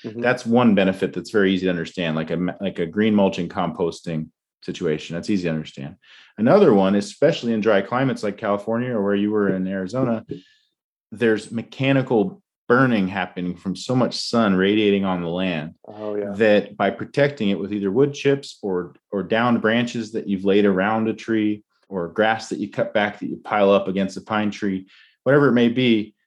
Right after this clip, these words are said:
Speaker 2: if that tree is benefiting from its roots staying cooler, that's a secondary benefit that may not be compost per se, but is protecting that root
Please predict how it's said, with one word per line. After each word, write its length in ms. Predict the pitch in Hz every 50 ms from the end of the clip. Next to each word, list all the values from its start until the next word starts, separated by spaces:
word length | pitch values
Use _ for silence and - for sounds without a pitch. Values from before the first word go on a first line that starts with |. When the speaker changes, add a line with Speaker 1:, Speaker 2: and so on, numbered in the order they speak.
| _ _ _ _
Speaker 2:
if 180 | 104 104 - -
that 220 | 123 131 131 -
tree 180 | - - 139 135
is 100 | 123 104
benefiting 800 | 92 117 120 127 123 120 - 113 104 98 101 98 98 98 95 95 _ _ _
from 280 | _ _ 117 107 101
its 280 | 92 - - - - - - -
roots 640 | 101 101 110 127 131 - - - - - - _ _ _ _ _ -
staying 360 | - - - 117 104 98 95
cooler, 580 | - - 202 220 170 123 107 104 107 104 - _ _ _ _ _ _ _ _
that's 180 | - 120 - -
a 40 | 107
secondary 540 | - - 131 127 - 117 98 95 87 85
benefit 520 | 82 78 82 82 78 - - - 90 82 -
that 100 | 98 92
may 140 | 117 135 139
not 200 | 135 117 98 92
be 120 | 110 98
compost 600 | - - 117 120 123 117 117 107 90 85 - -
per 120 | - 87
se, 320 | 85 - - 87 82 82 82
but 100 | - 85
is 120 | 92 85 -
protecting 580 | - - - - - - 110 - - - 92 92
that 220 | 90 85 - -
root 260 | 120 143 123 - -